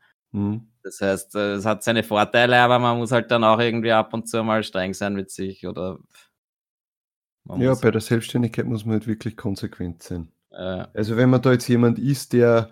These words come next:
Speaker 1: sag ich mal, die klaren Regeln braucht, f-, äh, der, der normalen Arbeitszeit, damit man weiß, okay, ich muss da jetzt hin oder sonst irgendwas. Puh, also ich, in meinem, äh, Umfeld, sag ich jetzt einmal, kenne ich sicher Leute, die,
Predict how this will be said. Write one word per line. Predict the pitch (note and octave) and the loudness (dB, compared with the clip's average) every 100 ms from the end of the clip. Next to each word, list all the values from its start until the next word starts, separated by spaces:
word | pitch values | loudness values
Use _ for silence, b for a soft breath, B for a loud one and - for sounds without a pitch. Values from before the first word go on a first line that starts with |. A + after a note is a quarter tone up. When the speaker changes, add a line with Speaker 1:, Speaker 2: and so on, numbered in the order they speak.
| b b | b b
Speaker 1:
sag | - A2+ | -8 -2
ich | A2 | 2
mal, | A2+ | 2
die | A2 | 2
klaren | A2 G2+ A2 A2+ | 2 0 2 0
Regeln | G#2 G#2+ A#2+ A#2+ | 0 0 0 0
braucht, | G#2+ G2 G2+ A#2 B2 - - - | -2 -2 0 -2 -6 -20 -20 -20
f-, | - - - | -20 -18 -6
äh, | G#2+ G#2 G2+ | 0 2 2
der, | - G#2 G2+ | 2 2 2
der | G#2+ | 0
normalen | G2+ G2 G2+ G#2+ | 0 0 0 -2
Arbeitszeit, | - E2+ A#2 B2 - - A#2 B2 B2 | -4 -6 -6 -6 -8 0 2 2 0
damit | A2 G#2 | -2 -2
man | F2+ G#2 | -2 -2
weiß, | G2+ G2+ | -2 -2
okay, | G2+ - A#2 | -6 -2 0
ich | A#2 | 0
muss | G#2 A2 B2+ - | 0 -2 -2 -2
da | |
jetzt | A#2+ A#2+ | -2 -2
hin | B2 C3+ B2 | -2 0 -2
oder | G2+ | -4
sonst | G#2+ G#2+ A#2+ | -6 -6 -6
irgendwas. | G#2+ A2+ A2 B B B B B B B - | -4 -6 -8 B B B B B B B -12
Puh, | - D3 G2 - | -2 -2 -2 -6
also | G#2+ A2 | 0 4
ich, | A#2+ A#2+ | 6 6
in | A#2 A#2+ | 6 8
meinem, | A#2+ B2+ C3+ C3+ | 8 8 8 6
äh, | F2 G#2+ | 4 -2
Umfeld, | F2+ G#2 D3 D3 D3 C#3+ | 0 4 4 6 6 6
sag | - C3+ | 4 2
ich | C3 | 2
jetzt | B2+ C3 | 0 2
einmal, | C3 | 2
kenne | B2 B2+ B2 | 4 4 4
ich | B2 | 2
sicher | - C3 - | -2 -4 0
Leute, | B2 A#2 A#2 A#2+ A2 _ - | 2 2 0 -4 -4 _ -6
die, | A#2+ | -6